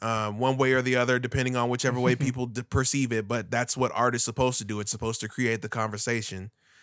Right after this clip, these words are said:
Speaker 1: Uh, it's supposed to evoke something in the, in the participant. So, um, but yeah,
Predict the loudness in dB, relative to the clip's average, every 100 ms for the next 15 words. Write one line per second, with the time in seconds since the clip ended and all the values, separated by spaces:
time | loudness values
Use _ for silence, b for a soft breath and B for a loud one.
0 | b b b -4 -2 0 -2 0 -2 -2
1 | -4 2 2 4 -2 -2 -4 -4 -4 -2
2 | -4 -4 -6 -6 -4 -4 -2 0 0 0
3 | -4 -6 -10 -10 -6 -4 -4 -6 -10 b
4 | b b b b b b -4 0 0 -2
5 | -6 -14 _ _ _ _ _ _ _ _
6 | 2 6 6